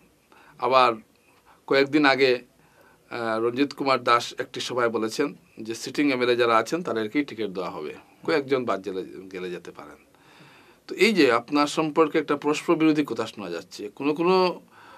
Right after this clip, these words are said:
সংবাদ মাধ্যম বা মানুষ বলছেন যে আপনি টিকিট পাচ্ছেন না, আবার কোনো কোনো সংবাদ মাধ্যম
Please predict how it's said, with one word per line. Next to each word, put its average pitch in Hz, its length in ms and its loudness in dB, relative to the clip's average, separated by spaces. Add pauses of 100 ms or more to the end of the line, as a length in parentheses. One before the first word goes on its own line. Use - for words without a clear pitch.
(200)
সংবাদ 139 360 0
মাধ্যম 143 340 4
বা 135 80 4
মানুষ 127 260 0
বলছেন 127 340 -2
যে 123 100 2
আপনি 117 220 -4
টিকিট 117 260 -4
পাচ্ছেন 127 340 -2
না, 165 140 -2 (800)
আবার 120 240 0
কোনো 156 220 -2
কোনো 175 200 0 (480)
সংবাদ 139 300 -2
মাধ্যম 131 520 -2